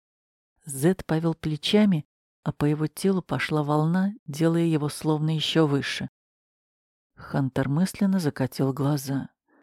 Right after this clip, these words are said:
Уже только войдя в закусочную, он знал, что с вероятностью почти в сто процентов всё этим и закончится. У каждого был чёткий приказ занять территорию,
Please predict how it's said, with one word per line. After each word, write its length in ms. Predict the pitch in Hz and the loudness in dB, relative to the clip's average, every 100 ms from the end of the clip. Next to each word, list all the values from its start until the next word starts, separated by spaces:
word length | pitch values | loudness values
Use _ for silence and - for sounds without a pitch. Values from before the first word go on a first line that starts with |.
| _ _ - | _ _ -6
Уже 220 | 175 202 | -2 -2
только 360 | - 214 - | 0 0 0
войдя 380 | 202 214 214 175 | 2 2 4 4
в 60 | 143 | 2
закусочную, 800 | 156 - 214 - 170 - 151 151 | -2 -4 -4 -4 -6 -4 -4 -2
он 180 | - 180 | 0 0
знал, 340 | 175 185 180 | 2 2 2
что 220 | 147 - - | 0 -6 -6
с 100 | - | 0
вероятностью 680 | 160 175 190 - 170 - | 2 2 2 0 -4 -2
почти 340 | 165 160 - 165 | -2 -4 -2 -6
в 80 | - | -6
сто 260 | - 170 | -2 0
процентов 680 | 139 127 131 - 185 185 196 - _ _ _ | 2 -2 -2 0 0 0 -4 -10 _ _ _
всё 200 | - - - | -4 -4 0
этим 340 | 175 - 165 | 0 2 0
и 40 | 151 | 2
закончится. 840 | 147 - 135 131 - - - - _ _ _ _ _ | -2 -2 -4 -4 -8 -14 -14 -16 _ _ _ _ _
У 80 | - | -8
каждого 480 | - 220 208 196 185 | 0 4 6 6 6
был 200 | 170 170 | 6 2
чёткий 400 | - 220 - 208 | 4 0 2 -2
приказ 500 | - 196 - 143 131 | 0 -2 0 0 0
занять 400 | 139 143 165 185 | 0 0 2 0
территорию, 720 | - 185 170 - 139 123 - | 0 0 0 0 -2 -2 -8